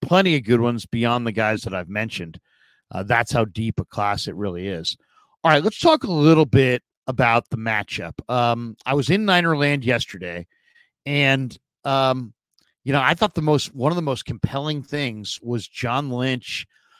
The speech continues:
talking about, you know, the, the Niners' lack of, of hustle. And, um, I'm gonna share the screen and let you hear that. This is pretty good stuff here. Um, you know,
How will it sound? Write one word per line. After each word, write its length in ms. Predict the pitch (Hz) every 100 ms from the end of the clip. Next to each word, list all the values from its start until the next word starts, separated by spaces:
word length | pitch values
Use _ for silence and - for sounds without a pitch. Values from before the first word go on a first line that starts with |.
| _ -
talking 600 | 135 139 - 147 135 131
about, 480 | 120 113 113 117 117 _ _ _ _ _ -
you 160 | 120
know, 140 | 123 120
the, 240 | 113 123
the 260 | 117 101 123
Niners' 500 | 123 117 135 135 98
lack 380 | 107 120 135
of, 200 | - 98 85 _ -
of 240 | 107 101
hustle. 720 | - - 165 - - 87 85 _ _ _ _
And, 540 | 123 120 117 120 117 -
um, 420 | 123 123 113 110 - _
I'm 100 | 131
gonna 200 | 214 - _ -
share 300 | - 156 143
the 80 | 120
screen 340 | - 151 143
and 80 | 120
let 140 | 120
you 80 | 107
hear 320 | - 123 147
that. 320 | 120 92 90 - _ _ _ _ 87
This 300 | 156 165 -
is 160 | 196
pretty 240 | - - 165
good 220 | 131 113
stuff 400 | - 139 131 -
here. 340 | 113 95 92 - _ -
Um, 500 | 123 117 113 107 101 _ _ _ _ _ _ _ _
you 120 | 160
know, 300 | 156 147 -